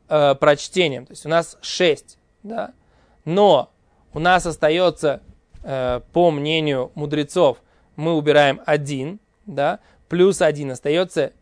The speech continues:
четыре, да? Мы идем за чтением.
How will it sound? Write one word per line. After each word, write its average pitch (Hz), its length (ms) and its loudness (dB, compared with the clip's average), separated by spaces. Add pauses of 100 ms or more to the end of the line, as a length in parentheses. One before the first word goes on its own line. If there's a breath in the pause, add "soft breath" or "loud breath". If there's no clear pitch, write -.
(140)
четыре, 170 720 -6 (300)
да? 175 320 -2 (880 soft breath)
Мы 190 280 2
идем 165 500 8 (480)
за 160 280 4
чтением. 151 720 -10